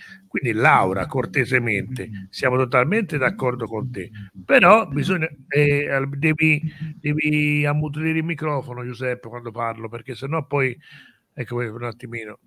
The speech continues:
ecco, non si sente, non si sente più il, cioè, riesci? Ok, grazie, am-, bene, ora non si sente più il riverbero.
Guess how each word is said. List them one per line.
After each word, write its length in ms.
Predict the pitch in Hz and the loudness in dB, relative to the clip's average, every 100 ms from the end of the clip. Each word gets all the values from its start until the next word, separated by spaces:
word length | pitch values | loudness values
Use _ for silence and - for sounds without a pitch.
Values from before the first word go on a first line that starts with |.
| _ | _
ecco, 260 | 139 117 - 131 | -4 -4 -8 -14
non 140 | 113 | -12
si 100 | 117 | -10
sente, 380 | 110 113 117 117 | -10 -10 -12 -18
non 140 | 131 113 | -18 -18
si 140 | - | -14
sente 320 | 107 113 110 | -10 -10 -10
più 240 | 107 110 107 | -6 -6 -6
il, 680 | 104 101 98 98 98 98 - | -8 -8 -8 -8 -10 -14 -12
cioè, 140 | 113 | -2
riesci? 540 | 110 127 107 - 123 127 _ _ _ _ _ _ _ _ _ - - - | 2 4 2 -4 -6 -8 _ _ _ _ _ _ _ _ _ -20 -10 -6
Ok, 320 | 117 123 101 | -2 0 2
grazie, 480 | 117 127 107 - 107 | 6 6 6 2 -4
am-, 220 | 107 110 | -4 -8
bene, 240 | - 110 120 | -6 -4 -2
ora 160 | 120 | -2
non 140 | 113 110 | -2 -4
si 140 | - | -4
sente 200 | 110 107 | -6 -6
più 100 | 110 | -6
il 60 | 107 | -4
riverbero. 420 | 101 95 92 | -2 -4 -8